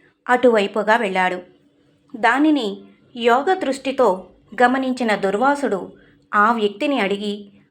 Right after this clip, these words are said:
ఆ మాలను తీసుకున్నాడు. తర్వాత కొంతకాలానికి దుర్వాసుడు ఒకసారి స్వర్గలోకానికి వెళ్ళాడు. కల్పవృక్షమాలను దుర్వాసుడు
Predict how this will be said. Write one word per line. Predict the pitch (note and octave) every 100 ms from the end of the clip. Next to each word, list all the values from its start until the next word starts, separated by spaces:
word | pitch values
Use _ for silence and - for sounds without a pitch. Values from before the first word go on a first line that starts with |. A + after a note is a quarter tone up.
| _
ఆ | G#3 A3+
మాలను | A3 F#3 F#3+ G3 C4+
తీసుకున్నాడు. | D4+ A3+ - G#3+ F#3+ F#3 F#3 - - _ _ _ _ _ _
తర్వాత | D4 C#4 E4 D4 A3 G3 - _ _ _
కొంతకాలానికి | C#4 C4+ C4 A3 A3+ C4+ C#4 C4 G3 G3 - _ _ B3+
దుర్వాసుడు | D4 D#4+ E4+ C#4 B3+ A3 G#3 G#3 _
ఒకసారి | A#3 A#3+ A#3+ G#3 A#3+ A3 G3 - _ -
స్వర్గలోకానికి | C4 A#3+ B3 D#4+ C4 A#3 - G#3 C4+
వెళ్ళాడు. | E4 G3+ F#3 F3+ F#3 - _ _ _ _ _ _ D4+
కల్పవృక్షమాలను | C#4+ D4+ F#4+ F4+ E4+ D4+ C4 A#3 A#3+ G#3+ F#3 F#3 - _ _
దుర్వాసుడు | A#3+ B3 D4 D#4+ C#4+ A3+ G#3